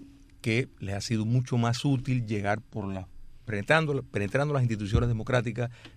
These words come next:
tener votaciones y perdurarse en el poder. Pero, eh, modelos de este tipo tienen un enorme costo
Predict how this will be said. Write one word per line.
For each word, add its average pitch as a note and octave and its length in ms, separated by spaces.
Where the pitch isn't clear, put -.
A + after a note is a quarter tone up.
tener G#2 300
votaciones A#2 720
y A#2 200
perdurarse F#2 440
en G2+ 60
el G2 80
poder. F#2 340
Pero, C3+ 320
eh, B2 340
modelos D#3+ 480
de F3+ 60
este E3+ 180
tipo C#3+ 420
tienen D3 360
un D3 160
enorme B2+ 500
costo C3+ 460